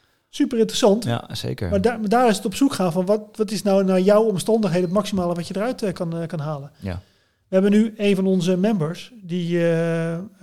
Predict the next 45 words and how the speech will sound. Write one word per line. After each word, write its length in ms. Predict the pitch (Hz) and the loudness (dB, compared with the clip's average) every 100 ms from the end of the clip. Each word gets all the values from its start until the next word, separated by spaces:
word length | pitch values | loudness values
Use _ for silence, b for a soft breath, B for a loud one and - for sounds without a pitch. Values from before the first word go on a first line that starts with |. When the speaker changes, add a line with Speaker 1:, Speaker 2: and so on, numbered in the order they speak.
| 156 156 151 151 156 156 | -8 -6 -6 -6 -6 -8
Speaker 1:
de 80 | |
ambitie 480 | 185 156 185 190 190 | -6 -2 0 0 0
heeft 340 | 156 175 165 - | 2 2 0 -2
om, 440 | 180 170 170 202 190 | -2 -2 -4 -8 -12
eh, 600 | 196 160 160 160 156 156 147 | -8 -6 -6 -4 -4 -6 -6
Gran 220 | 139 170 | -4 -4
Fondo 400 | - 233 233 190 | -4 -2 2 2
op 220 | 175 190 | 0 -4
te 100 | - | -4
richten 320 | 160 160 - 147 | -4 -4 -4 -4
binnen 200 | 160 139 | -4 -4
Beat. 240 | 139 - _ b b b b b b | -8 -10 _ b b b b b b
En 180 | 214 180 | -6 -2
dus 140 | 185 | -2
met 160 | 190 185 | -2 -4
de 60 | 170 | -4
Gran 240 | 170 180 | -2 -2
Fondo 380 | 202 240 196 165 | 0 2 4 2
teams 400 | - 165 196 - | 0 0 -2 -6
mee 240 | 190 185 | 0 2
te 100 | 208 | 2
gaan 160 | - 156 | 0 -2
doen 160 | 156 180 | -2 -2
aan 80 | |
de 80 | 190 | -4
Gran 180 | 185 185 | -2 -2
Fondo, 380 | 247 240 214 185 | -2 -4 -2 -2
eh, 180 | 170 170 | -2 -2
wedstrijden. 560 | 160 170 - 151 143 147 _ _ _ _ | -2 -4 -4 -8 -10 -12 _ _ _ _
Speaker 2:
Wat, 200 | - 165 | -8 -6
Speaker 1:
Eh, 120 | 170 | -4
Speaker 2:
wat, 120 | 170 190 196 | -4 -4 -4
wat, 360 | 104 107 - - | -4 -4 -6 -14
en, 160 | - 104 - - | -12 -12 -14 -10
ja, 160 | 98 | -8
ik 140 | 90 98 | -6 -4
rij 220 | 98 - | -2 -2
ook 120 | 101 | -4
wel 80 | 101 | -4
eens 100 | 98 | -6
een 80 | 98 | -6
Gran 180 | 98 | -8
Fondo, 380 | 95 101 95 98 | -8 -8 -6 -6
maar, 320 | 101 95 90 90 | -4 -6 -6 -6
eh, 120 | 92 | -8